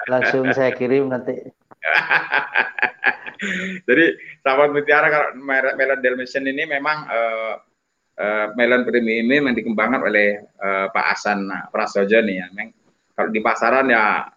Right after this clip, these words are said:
Speaker 2: eh, jarang kita jumpai lah ya melon seperti ini. Memang Pak Hasan punya pasar tersendiri ya.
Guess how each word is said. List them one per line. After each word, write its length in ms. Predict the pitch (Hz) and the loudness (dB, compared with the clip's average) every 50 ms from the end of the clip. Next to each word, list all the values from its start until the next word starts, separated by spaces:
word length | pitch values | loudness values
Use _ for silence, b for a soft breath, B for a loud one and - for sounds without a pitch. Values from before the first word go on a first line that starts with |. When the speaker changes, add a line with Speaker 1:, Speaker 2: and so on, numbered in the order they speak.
| _ _ _ _ _ _ _ _ _ _ _ _ - - | _ _ _ _ _ _ _ _ _ _ _ _ -6 -2
Speaker 2:
eh, 580 | 101 98 98 98 98 95 95 95 95 95 90 80 | 0 0 2 2 2 2 2 2 2 2 0 0
jarang 320 | 107 110 113 117 120 120 120 | 2 2 4 4 4 4 2
kita 240 | 120 123 120 113 120 | 2 2 2 2 2
jumpai 420 | 113 110 107 117 113 117 123 127 | 0 -2 0 2 4 4 6 6
lah 300 | 123 123 110 101 101 95 | 4 4 4 2 0 0
ya 140 | 92 90 82 | -2 -2 0
melon 340 | - 95 95 95 95 98 95 98 | 0 0 0 0 0 0 -2 -4
seperti 420 | 95 95 95 92 92 90 92 90 - | -4 -4 -4 -4 -4 -4 -6 -8 -8
ini. 160 | 92 101 98 | -8 -8 -6
Memang 320 | 92 92 101 107 110 104 - | -6 -6 -6 -6 -8 -8 -8
Pak 180 | - 85 73 82 | -8 -8 -8 -6
Hasan 240 | - 110 110 104 101 | -6 -6 -6 -6 -6
punya 240 | 98 98 90 90 90 _ _ _ _ _ _ _ _ _ | -6 -6 -6 -8 -8 _ _ _ _ _ _ _ _ _
pasar 560 | _ - 92 95 - - 104 101 101 98 95 90 _ _ _ _ | _ -6 -6 -6 -4 -2 0 0 2 0 -2 -6 _ _ _ _
tersendiri 640 | - 101 - - 104 101 92 92 95 95 98 98 92 | -6 -6 -6 -6 -6 -4 -4 -2 -2 -2 -2 -2 -2
ya. 160 | 90 82 78 | -4 -6 -8